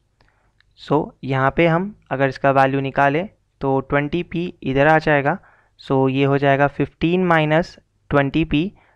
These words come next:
that will be equals to minus फ़ाइव पी। और यहाँ से थ्री ट्वेंटी माइनस थ्री थर्टी, यहाँ पे बचेगा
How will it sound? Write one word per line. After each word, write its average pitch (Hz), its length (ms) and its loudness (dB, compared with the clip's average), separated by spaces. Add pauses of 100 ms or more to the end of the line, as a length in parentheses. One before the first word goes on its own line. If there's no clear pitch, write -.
(120)
that 135 180 2
will 143 180 -2
be 147 120 2
equals 143 320 -2
to 160 100 0 (320)
minus 135 360 0
फ़ाइव 131 240 0 (120)
पी। 196 180 0 (480)
और 135 140 2
यहाँ 143 220 2
से 143 120 -4
थ्री 175 240 0
ट्वेंटी 175 300 2
माइनस 165 320 2
थ्री 160 120 0
थर्टी, 170 400 -2 (180)
यहाँ 131 180 -2
पे 139 120 0
बचेगा 139 440 0